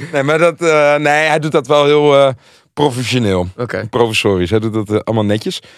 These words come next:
Speaker 1: Ik moest dan, zeg maar, over, door de grachtengordel richting de Jordaan.
Speaker 2: Ja.
Speaker 1: Vanuit de rivierenbuurt. En echt, de grachtengordel, daar gebeurt nog van alles, zeg maar, op maandagochtend.
Speaker 2: Ja.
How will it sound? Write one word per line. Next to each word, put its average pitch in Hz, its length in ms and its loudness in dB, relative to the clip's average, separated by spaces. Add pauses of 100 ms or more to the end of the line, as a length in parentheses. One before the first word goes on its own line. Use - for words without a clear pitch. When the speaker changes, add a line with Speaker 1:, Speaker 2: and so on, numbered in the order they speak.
(260)
Speaker 1:
Ik 120 140 -4
moest 131 160 -2
dan, 117 280 0
zeg 117 180 -4
maar, 110 200 0 (440)
over, 127 400 -2
door 127 160 2
de 143 60 2
grachtengordel 120 840 0 (180)
richting 110 420 -2
de 110 140 0
Jordaan. 104 520 0 (120)
Speaker 2:
Ja. 107 240 -6 (160)
Speaker 1:
Vanuit 98 180 -8
de 113 60 -8
rivierenbuurt. 107 880 -8
En 117 240 -6 (220)
echt, - 440 -4
de 113 160 -8
grachtengordel, 170 840 0 (520)
daar 117 120 0
gebeurt 131 360 0
nog 180 160 -2
van 131 140 -2
alles, 170 300 0
zeg 139 160 -2
maar, 139 120 0
op 120 140 0
maandagochtend. 127 920 -4
Speaker 2:
Ja. 127 300 -2